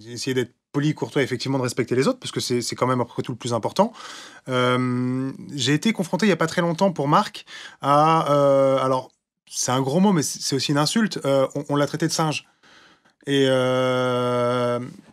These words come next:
ça peut, euh, en fait, tant qu'on s'attaque pas à la personne, ça va, pour moi. Mais par contre, dès qu'on s'attaque à quelqu'un, ça, ça devient, euh, ça, ça devient pas normal,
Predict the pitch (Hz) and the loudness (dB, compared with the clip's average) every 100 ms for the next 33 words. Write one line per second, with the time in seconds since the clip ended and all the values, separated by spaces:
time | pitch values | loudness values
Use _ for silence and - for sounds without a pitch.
0 | _ _ _ _ _ _ _ _ _ 208 | _ _ _ _ _ _ _ _ _ -14
1 | 208 - 160 165 160 220 208 165 156 156 | -8 -8 -2 -2 0 2 6 6 4 4
2 | 151 147 143 143 - - - - - 143 | 4 2 0 -4 -10 -20 -20 -20 -12 -2
3 | 202 196 - _ _ - 196 175 175 175 | 0 -2 -14 _ _ -2 0 0 0 0
4 | - 185 165 165 190 180 156 131 120 _ | 2 2 2 0 0 2 2 0 -2 _
5 | 131 120 110 - _ _ _ _ _ - | -8 -6 -8 -12 _ _ _ _ _ -8
6 | 127 143 185 165 160 151 143 185 160 147 | -4 0 2 2 0 -4 0 0 0 -4
7 | 135 160 180 156 - - 139 120 139 156 | 0 0 0 -2 -8 -6 -4 -2 0 2
8 | 143 131 123 - - 131 143 - 143 139 | 2 2 -2 -6 -6 -4 -4 0 0 0
9 | 135 135 120 | 0 -2 -4